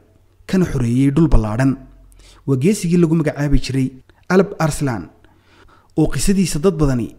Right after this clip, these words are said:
taariikhda ku maqleen. Kuma ayuu ahaa Suldaan Alp Arslan? Xaggee ka soo jeeday? Maxay ahayd qadiyadda uu u taagnaa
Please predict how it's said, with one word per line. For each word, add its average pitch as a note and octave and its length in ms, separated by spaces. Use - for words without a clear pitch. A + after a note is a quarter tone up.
taariikhda D3 440
ku D3 140
maqleen. B2+ 440
Kuma - 260
ayuu E3 240
ahaa A2+ 380
Suldaan D3 460
Alp A3 360
Arslan? C3+ 500
Xaggee C#3 280
ka G3+ 100
soo D3 160
jeeday? A2 380
Maxay C#3+ 280
ahayd D#3 320
qadiyadda D3+ 420
uu D3+ 180
u F#3 60
taagnaa C3 540